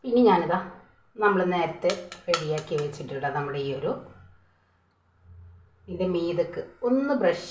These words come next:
ചെയ്ത് എടുക്കാട്ടോ. ഇത് ഓപ്ഷനിലാണ്, താല്പര്യം ഉണ്ടെങ്കിൽ ചെയ്താൽ മതി. ചെയ്ത് കഴിഞ്ഞാൽ നമ്മൾ ഫ്രൈ ചെയ്ത് എടുത്തു കഴിഞ്ഞാൽ കാണാനും നല്ലൊരു ഭംഗി ഉണ്ടാവും ട്ടോ.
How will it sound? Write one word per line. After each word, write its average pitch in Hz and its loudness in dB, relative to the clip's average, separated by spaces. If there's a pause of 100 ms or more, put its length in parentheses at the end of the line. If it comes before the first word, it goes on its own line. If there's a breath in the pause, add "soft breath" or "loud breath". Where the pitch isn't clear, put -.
ചെയ്ത് 135 -2 (400)
എടുക്കാട്ടോ. - -8 (3000 soft breath)
ഇത് 185 -2
ഓപ്ഷനിലാണ്, 175 4 (180)
താല്പര്യം 160 0
ഉണ്ടെങ്കിൽ 196 0
ചെയ്താൽ 165 2
മതി. 156 -2 (280)
ചെയ്ത് 170 -4
കഴിഞ്ഞാൽ 165 4 (420)
നമ്മൾ 220 2 (100)
ഫ്രൈ 185 4 (160)
ചെയ്ത് 160 -2
എടുത്തു 156 -2
കഴിഞ്ഞാൽ 147 -2 (160)
കാണാനും 185 0 (180)
നല്ലൊരു 175 -2
ഭംഗി 139 -4
ഉണ്ടാവും 135 -6
ട്ടോ. 170 0